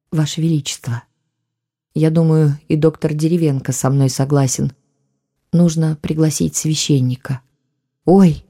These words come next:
не выдержав, испуганно выдохнула Анастасия.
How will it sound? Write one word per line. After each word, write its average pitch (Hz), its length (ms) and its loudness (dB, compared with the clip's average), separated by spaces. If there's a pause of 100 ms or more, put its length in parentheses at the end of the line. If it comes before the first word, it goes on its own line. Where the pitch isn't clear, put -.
не 180 160 6
выдержав, 170 560 2
испуганно 170 520 0
выдохнула 165 600 0
Анастасия. 160 840 0